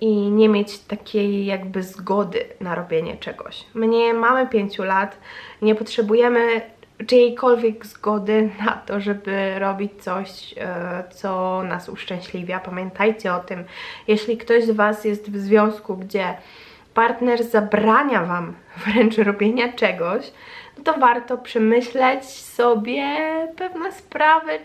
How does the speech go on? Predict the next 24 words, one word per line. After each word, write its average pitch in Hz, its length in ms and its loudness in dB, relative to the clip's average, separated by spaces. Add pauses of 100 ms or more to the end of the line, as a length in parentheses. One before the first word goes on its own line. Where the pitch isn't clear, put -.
czy 277 300 -6
faktycznie 226 640 -8
warto 190 480 0 (440)
brnąć 285 400 -2
w - 60 -20
taki 165 300 -14
związek. - 500 -12 (420)
I 202 40 -6
to 226 80 4
nie 262 120 6
chodzi 262 360 4
o 240 180 4
to, 254 160 0
że 247 320 2
stawiać, 247 600 0
nie 240 140 6
wiem, 233 140 0
partnera 247 640 2
i 254 80 4
minimalizm 254 760 0
na 185 200 -6
jednej 180 340 -8
szali, 180 380 -4 (680)
ale 233 500 4